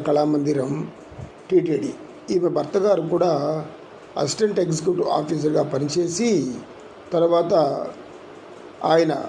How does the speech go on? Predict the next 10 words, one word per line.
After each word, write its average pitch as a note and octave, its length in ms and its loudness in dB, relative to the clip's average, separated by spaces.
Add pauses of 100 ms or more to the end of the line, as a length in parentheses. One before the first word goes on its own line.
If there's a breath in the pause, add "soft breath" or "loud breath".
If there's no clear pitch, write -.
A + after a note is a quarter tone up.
(360)
టీటీ, F3+ 320 2 (100)
ఆయన E3+ 200 4
కూడా E3+ 520 2
కాలధర్మం D3+ 480 2 (100)
చెందారు. C3+ 320 -2
తిరుపతి - 960 -4
తిరుమల D#3 520 2 (100)
దేవస్థానం D3+ 600 2
నందు A#2+ 260 -4 (1200)
కీర్తిశేషురాలు F3 920 4